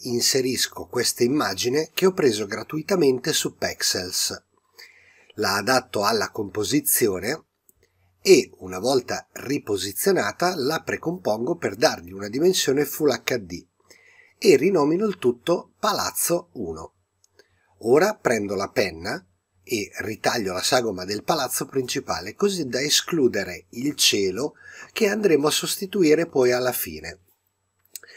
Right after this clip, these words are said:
Premiamo poi due volte M per andare ad aprire le proprietà maschera e andiamo ad applicare una sfumatura di circa dieci pixel.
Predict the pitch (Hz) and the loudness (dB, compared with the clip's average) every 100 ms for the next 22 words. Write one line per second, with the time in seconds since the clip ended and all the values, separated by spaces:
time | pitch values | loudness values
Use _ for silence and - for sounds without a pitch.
0 | - - - _ - 110 127 123 117 - | -20 -20 -20 _ -4 0 2 2 -2 2
1 | 123 117 104 107 113 120 - 123 131 131 | 4 4 2 0 0 -2 0 2 2 2
2 | 165 185 185 101 101 127 107 92 - - | 2 2 2 -4 0 0 0 -4 -8 -8
3 | 101 - 131 113 92 95 107 98 113 117 | -8 0 2 2 -4 -6 -6 -6 -4 -2
4 | 104 104 95 - 131 139 175 - 151 196 | -2 -4 -2 0 0 0 -2 -4 -6 -2
5 | 175 107 110 - - 151 104 98 95 - | -2 -2 -6 -8 0 0 0 -6 -6 -6
6 | 170 202 196 165 175 170 190 - 127 123 | -2 -2 0 2 2 0 -2 0 2 2
7 | - 143 117 107 - - 82 78 - 98 | 0 -4 -2 -4 -4 -8 -10 -6 -4 -4
8 | 87 | -6